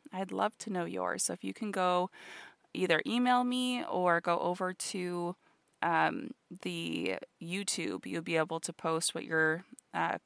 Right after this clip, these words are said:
Christmas or Yule traditions are, holiday traditions in general,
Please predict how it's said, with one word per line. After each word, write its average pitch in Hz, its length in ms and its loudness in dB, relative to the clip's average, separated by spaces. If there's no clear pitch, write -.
Christmas 185 460 2
or 180 80 -2
Yule 165 300 -2
traditions 165 580 -2
are, 156 180 4
holiday 175 460 2
traditions 170 520 -2
in 170 120 -2
general, 165 500 2